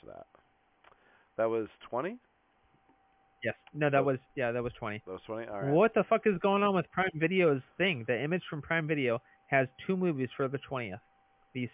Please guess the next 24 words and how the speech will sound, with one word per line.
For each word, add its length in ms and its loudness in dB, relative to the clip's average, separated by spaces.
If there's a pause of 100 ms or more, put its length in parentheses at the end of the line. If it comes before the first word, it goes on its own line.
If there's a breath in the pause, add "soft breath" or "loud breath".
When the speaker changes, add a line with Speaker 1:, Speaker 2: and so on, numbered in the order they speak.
(120)
Speaker 2:
fucking 340 -6
morons. 480 -4 (220)
Speaker 1:
<laughs> 920 0 (800 loud breath)
Uh, 760 10
October 440 2
twenty-first 720 -2 (120)
from 240 0
Netflix, 460 -4 (220)
Blood 200 4
Red 220 2 (180)
Sky. 540 0 (240)
Um, 800 -8
okay, 580 -12
I, 200 -6
I 20 -4
really 320 -4
did 160 -10
like 240 -2
that. 160 -2
I 80 -2
gave 220 -6
it 100 -4
a, 240 -2
uh, 380 -4